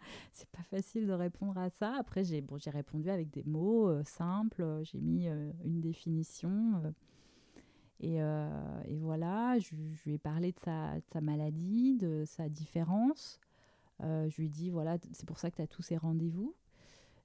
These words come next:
Euh, comment, euh, en tout cas, ce que je peux dire, c'est qu'aujourd'hui, il est un petit garçon qui, qui semble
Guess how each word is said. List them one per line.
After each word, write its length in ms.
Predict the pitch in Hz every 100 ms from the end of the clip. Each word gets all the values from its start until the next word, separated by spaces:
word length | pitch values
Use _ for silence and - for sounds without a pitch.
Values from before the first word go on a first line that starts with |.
| -
Euh, 920 | 151 160 160 156 139 - 160 160 50 - - - - 214 _ _ _ _ _ _ - _ _ _ _ _ _ _ _ _ _
comment, 500 | - 240 247 247 240 208
euh, 420 | 185 180 175 170 - _ - - - - - - -
en 60 | -
tout 100 | -
cas, 280 | 233 226 - 190 107
ce 80 | -
que 80 | 202
je 80 |
peux 160 | - 190
dire, 220 | 190 233
c'est 120 | -
qu'aujourd'hui, 400 | 170 170 175 190
il 100 | 202
est 60 | 160
un 100 | 151
petit 180 | - 165
garçon 300 | 160 - 190
qui, 460 | - 165 156 147 156
qui 100 | -
semble 320 | - 170 160